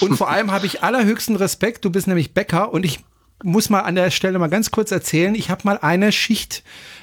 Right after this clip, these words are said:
äh, in der Backstube verbracht. Also von abends zehn bis morgens um sechs stand ich in der Backstube und hab gebacken bei einem Bäcker. Das war ein Praktikum für eine Nacht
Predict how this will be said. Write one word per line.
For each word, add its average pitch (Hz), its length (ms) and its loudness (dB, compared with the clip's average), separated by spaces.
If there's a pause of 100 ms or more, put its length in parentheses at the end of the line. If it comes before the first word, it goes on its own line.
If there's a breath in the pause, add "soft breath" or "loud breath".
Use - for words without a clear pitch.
(120)
äh, 165 400 2
in 170 100 0
der 170 80 2
Backstube 147 520 0
verbracht. 113 500 -4
Also 156 180 0
von 165 200 -4
abends 180 480 0
zehn 202 340 2
bis 185 180 -2
morgens 170 440 0
um 139 160 2
sechs 135 500 -2 (460 loud breath)
stand 165 260 0
ich 190 80 2
in 185 60 4
der 170 80 2
Backstube 156 480 0
und 156 100 2
hab 151 160 0
gebacken 151 500 -2
bei 131 240 0
einem 160 280 2
Bäcker. 147 420 -2 (320 loud breath)
Das - 160 -4
war 156 80 2
ein 151 100 -2
Praktikum 175 540 -2
für - 160 -2
eine 156 260 2
Nacht 165 400 0